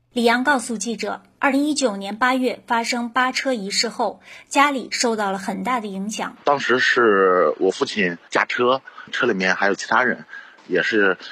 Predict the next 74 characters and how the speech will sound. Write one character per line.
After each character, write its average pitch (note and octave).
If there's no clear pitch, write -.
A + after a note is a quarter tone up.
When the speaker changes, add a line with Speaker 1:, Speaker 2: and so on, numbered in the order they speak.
Speaker 2:
快 A#2+
七 -
十 A#2
岁 A2
的 G2+
老 D2+
人 D#2+
一 G2+
块 A#2+
儿。 -
行 A#2
驶 A2+
途 -
中 A2+
突 -
然 A2+
间 A#2
发 A#2
现 G#2+
前 G2
面 G#2+
有 E2+
辆 F2+
车 D3
停 D2+
了， D#2
就 G#2+
发 A2
现 A2
了 G2+
从 A#2+
货 C3+
车 A#2+
的 A2+
副 A#2
驾 A#2+
驶 D#2
跳 C#3
下 G#2+
一 G2
个 G#2
人， E2+
捂 F#2
着 F#2
头 -
的 A#2
往 E2+
这 G2
边 A2+
跑， C2+
他 A2+
就 A2+
让 D#3
了 F#2+
一 C2+
下。 D#2+
突 C3
然 B2+
这 C3
个 A#2
人 F#2+
呢， A2+
就 F#2+
突 -
然 A2+
间 A#2
扑 D#3
上 C3+
了 G#2
我 F#2
父 -
亲 G#2+
的 F#2
车， C3